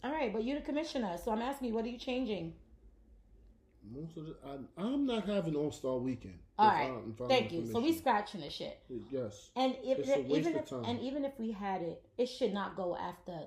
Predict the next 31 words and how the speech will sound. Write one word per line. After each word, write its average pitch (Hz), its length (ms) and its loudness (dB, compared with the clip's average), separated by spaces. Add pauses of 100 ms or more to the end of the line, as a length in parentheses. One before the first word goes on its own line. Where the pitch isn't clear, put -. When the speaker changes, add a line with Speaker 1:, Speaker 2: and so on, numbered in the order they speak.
Speaker 1:
the 170 80 -8
Super 165 280 -6
Bowl. 151 300 -6
I 185 100 -2
think 214 240 -4
that's 175 280 -4
a 180 80 -6
terrible 170 420 -2
idea. 165 480 -8 (720)
Speaker 2:
Well, 135 520 -10
when 131 180 -10
it 135 120 -10 (120)
did 127 300 -6
used 135 260 -10
to 123 60 -8
go 131 200 -4
before 143 460 -2
the 156 60 -8
Super 120 320 -8
Bowl, 117 460 -4
it 113 260 -14
was 127 120 -10
still 147 260 0
the 156 140 -6
same 147 280 -6
fucking 135 400 -8
result, 131 420 -6
so 107 200 -8
it 107 80 -10
doesn't 123 280 -8
matter. 185 260 -8